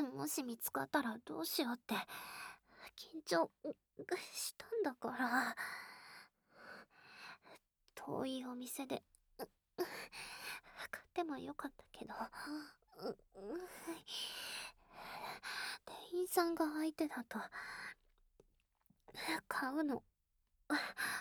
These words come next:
恥ずかしいでしょ？う、う、うわ、ちょっと、や、やだ。なんで今ので、おちんちん、大きくなるのよ。あ、バカ。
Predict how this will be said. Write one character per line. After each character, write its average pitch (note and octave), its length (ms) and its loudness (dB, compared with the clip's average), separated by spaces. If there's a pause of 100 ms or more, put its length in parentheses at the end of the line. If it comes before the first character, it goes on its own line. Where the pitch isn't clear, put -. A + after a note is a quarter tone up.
(400)
恥 C#4+ 140 4
ず - 80 -6
か - 140 0
し A#4+ 180 6
い G4+ 40 8
で B3 120 4
し - 120 -2
ょ？ - 40 4
う、 F4+ 40 6 (1300)
う、 F3+ 60 -4 (340)
う - 40 4
わ、 - 80 0 (1300)
ち - 160 -4
ょ G#4+ 40 6
っ - 40 6
と、 - 140 -2 (400)
や、 C4+ 240 6
や F#4+ 260 4
だ。 G#4 140 12 (880)
な A#3+ 120 2
ん - 20 -2 (220)
で F#4 100 12
今 D#4 240 10
の C4+ 120 4
で、 C4 80 8 (720)
お - 60 -6 (680)
ち D#4+ 180 6
ん D#4 60 6
ち - 120 2
ん、 - 40 -8 (100)
大 - 60 -6 (600)
き - 160 -4
く - 180 -2
な G#4 120 12
る F4+ 120 10
の D#4 140 6
よ。 D4 200 10
あ、 C#4+ 160 12 (1300)
バ E4+ 100 6 (1120)
カ。 - 160 10